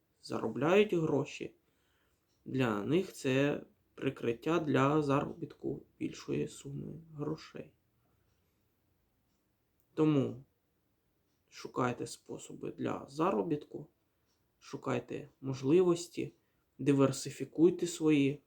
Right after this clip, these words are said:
накопичення чи доходи.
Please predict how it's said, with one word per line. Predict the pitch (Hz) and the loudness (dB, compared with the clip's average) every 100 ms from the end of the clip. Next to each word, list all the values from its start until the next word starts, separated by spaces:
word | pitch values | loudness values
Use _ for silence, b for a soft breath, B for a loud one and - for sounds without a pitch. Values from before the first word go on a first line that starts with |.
| _ _ _ _ _ _ | _ _ _ _ _ _
накопичення | 139 135 139 135 135 131 - 123 117 127 | -6 -4 -4 -2 0 0 0 -6 -8 -8
чи | - 123 | -8 -8
доходи. | - - - - - - | -6 -10 -10 -12 -10 -12